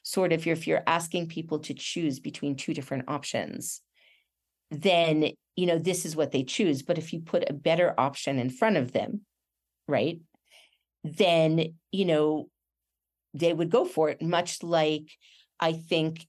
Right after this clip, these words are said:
you know, if you t-, took Netanyahu, you know, if you took Bezalel Smotrich of the, um, Religious Zionist Party, and you took, um,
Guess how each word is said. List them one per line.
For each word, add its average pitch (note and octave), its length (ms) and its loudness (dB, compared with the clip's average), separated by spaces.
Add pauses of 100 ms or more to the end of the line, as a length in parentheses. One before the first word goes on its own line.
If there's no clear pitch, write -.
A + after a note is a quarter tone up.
(100)
you F3 120 -4
know, D#3 160 2
if D3+ 220 -6
you D#3+ 180 -6
t-, - 80 -20 (220)
took E3 360 -2 (240)
Netanyahu, D#3+ 380 -2
you F3 160 -2
know, D#3 180 2
if D3+ 140 -4
you D#3 80 -6
took F3 340 -2 (640)
Bezalel E3+ 520 2
Smotrich D#3+ 720 -4 (160)
of D3 320 0 (140)
the, D3 440 0
um, C3+ 460 -2 (800)
Religious D#3+ 400 -2
Zionist C#3+ 580 0
Party, C3 420 -4 (360)
and D3+ 260 0
you D3+ 220 -4
took, D#3+ 580 -2 (540)
um, C#3 360 0